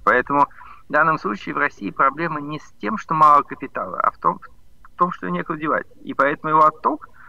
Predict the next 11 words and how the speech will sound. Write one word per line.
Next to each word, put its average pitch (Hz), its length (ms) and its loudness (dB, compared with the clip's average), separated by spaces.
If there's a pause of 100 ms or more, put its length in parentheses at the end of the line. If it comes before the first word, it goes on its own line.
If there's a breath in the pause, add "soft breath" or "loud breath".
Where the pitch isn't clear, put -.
(300 soft breath)
а, 139 180 4
с - 60 -2
точки 160 200 -4
зрения 156 180 -6
глобальной 151 400 2
экономики, 185 400 -4
это 156 100 -2
абсолютно 156 580 -4
логичное 127 640 -6
поведение 113 540 -6
инвесторов, 185 420 -2